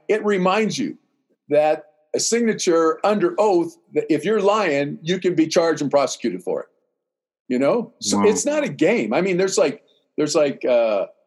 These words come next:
Speaker 1: seven signatures to include the director himself at the
Speaker 2: Hmm.
Speaker 1: F B I. And then, uh, then there's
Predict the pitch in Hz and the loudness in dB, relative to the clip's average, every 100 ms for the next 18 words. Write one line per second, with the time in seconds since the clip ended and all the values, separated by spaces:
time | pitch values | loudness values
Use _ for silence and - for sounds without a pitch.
0 | _ - 180 226 247 220 208 202 196 - | _ 0 2 2 0 0 0 0 -2 0
1 | 196 190 185 - _ - 180 143 - 285 | 2 2 -2 -8 _ 0 0 0 0 0
2 | 269 190 151 160 190 175 147 131 - 190 | 2 0 2 2 0 0 0 0 0 2
3 | 135 156 - _ _ - - 151 151 160 | 2 -2 -10 _ _ -20 -6 -4 0 2
4 | 160 113 135 117 107 170 202 _ _ _ | 2 0 0 0 0 -2 -6 _ _ _
5 | - 156 165 196 214 220 220 208 - _ | -4 -2 0 0 0 0 0 -4 -8 _
6 | _ _ - 156 151 151 151 131 175 190 | _ _ -4 -2 0 2 0 0 0 0
7 | 180 160 160 | 2 0 -2